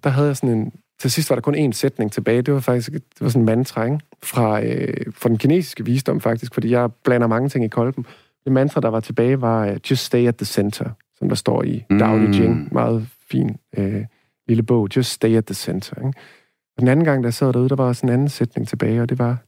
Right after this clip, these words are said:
Speaker 1: "Det er udsidningen, der er offeret," ikke?
Speaker 2: Mm.
Speaker 1: Altså, at det er en offerhandling, ikke?
Speaker 2: Mm.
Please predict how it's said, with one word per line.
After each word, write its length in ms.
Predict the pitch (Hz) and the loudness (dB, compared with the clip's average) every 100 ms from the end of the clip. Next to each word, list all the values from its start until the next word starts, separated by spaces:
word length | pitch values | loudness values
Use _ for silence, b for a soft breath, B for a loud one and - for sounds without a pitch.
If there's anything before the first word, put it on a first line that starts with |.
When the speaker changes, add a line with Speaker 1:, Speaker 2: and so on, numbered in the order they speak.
| - | 0
Speaker 1:
"Det 140 | 117 | 0
er 40 | |
udsidningen, 920 | - 123 139 147 - 104 104 98 90 110 - | 2 0 0 0 -2 0 2 0 -2 -6 -2
der 80 | 98 | 0
er 140 | 95 | 2
offeret," 520 | 90 143 - 101 113 - | 2 0 0 -4 -6 -12
ikke? 120 | 151 - _ _ _ | -14 -18 _ _ _
Speaker 2:
Mm. 340 | 107 120 113 87 | 2 4 2 2
Speaker 1:
Altså, 320 | 117 127 120 B B B B - | 0 0 -2 B B B B -6
at 120 | 120 | 0
det 60 | |
er 40 | 139 | 2
en 60 | |
offerhandling, 640 | 139 180 131 107 101 113 117 | 2 0 -2 -4 -4 -4 -4
ikke? 120 | 160 | 0
Speaker 2:
Mm. 380 | 104 98 85 69 | 2 2 0 -4